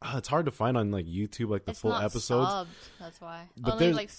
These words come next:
Speaker 1: there's some
Speaker 2: segments
Speaker 1: s-,
Speaker 2: are.
Speaker 1: oh my, just look up Key and Minho. Like, they're like a, a married couple. Like,
Speaker 2: Yeah.
Speaker 1: Key, like, we were talking about this. Key is such a different person, like, personality-wise from his own persona
Speaker 2: Yeah.
Speaker 1: on the stage.
Speaker 2: He's so, like, cool and, like,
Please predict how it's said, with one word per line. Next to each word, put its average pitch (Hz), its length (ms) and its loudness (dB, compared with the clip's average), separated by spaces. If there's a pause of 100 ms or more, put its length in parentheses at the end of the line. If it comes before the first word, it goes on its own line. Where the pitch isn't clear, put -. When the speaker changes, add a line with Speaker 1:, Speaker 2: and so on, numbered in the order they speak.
Speaker 1:
there's 143 180 4
some 160 220 4
Speaker 2:
segments - 80 0
Speaker 1:
s-, 180 60 2
Speaker 2:
are. 175 200 2
Speaker 1:
oh 120 60 6
my, 113 180 4
just 127 280 0
look 139 120 6
up 156 160 0
Key 131 220 -2
and 120 100 2
Minho. 104 300 2
Like, 110 180 0
they're 127 140 6
like 131 240 4
a, 131 240 6 (180)
a 113 80 -2
married 113 460 0
couple. 95 500 -2 (140)
Like, 123 160 4
Speaker 2:
Yeah. 202 240 4
Speaker 1:
Key, 190 260 2
like, 135 320 -2
we 131 80 2
were 147 80 6
talking 143 340 -2
about 123 140 0
this. 98 160 -2
Key 175 240 -4
is 208 140 -4
such 165 240 -2
a 123 40 2
different 120 380 0
person, 123 400 -2
like, 101 160 -2
personality-wise 110 720 2
from 113 200 -4
his 101 100 -2
own 107 240 -4
persona 101 580 0 (160)
Speaker 2:
Yeah. 202 300 0
Speaker 1:
on 123 120 4
the 110 80 0
stage. 208 360 0
Speaker 2:
He's 254 160 -2
so, 247 220 0
like, 233 280 0
cool 226 680 -2
and, 202 180 -6
like, 170 420 -10